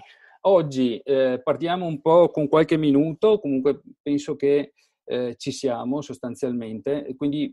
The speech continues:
ho messo qui un po' un'agenda che è sicuramente, eh, sicuramente, diciamo così, flessibile, lo sarà.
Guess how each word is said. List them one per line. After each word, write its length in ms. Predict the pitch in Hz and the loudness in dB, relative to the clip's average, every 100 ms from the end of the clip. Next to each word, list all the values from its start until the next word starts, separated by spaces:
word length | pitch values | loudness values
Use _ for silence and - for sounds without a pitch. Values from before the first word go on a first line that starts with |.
| _ | _
ho 100 | 151 | 0
messo 280 | 156 151 - | 0 -4 -4
qui 140 | 160 | -2
un 160 | 156 131 | -4 0
po' 400 | 147 156 160 143 | 2 2 2 0
un'agenda 600 | 147 143 131 139 147 160 | 0 0 2 0 2 0
che 200 | 151 131 | 0 0
è 20 | |
sicuramente, 1160 | 113 - 147 156 139 139 147 147 165 160 160 - | 0 -6 -4 0 2 2 0 0 -2 -2 -4 -12
eh, 160 | - - | -18 -18
sicuramente, 680 | - - 131 127 127 131 139 | -18 -8 -4 -2 -2 -2 -2
diciamo 240 | 131 131 | -2 -4
così, 160 | 123 120 | -4 -6
flessibile, 760 | - 127 - 117 117 120 127 | -8 -10 -10 -12 -8 -6 -6
lo 100 | 120 | -10
sarà. 260 | 110 110 | -12 -12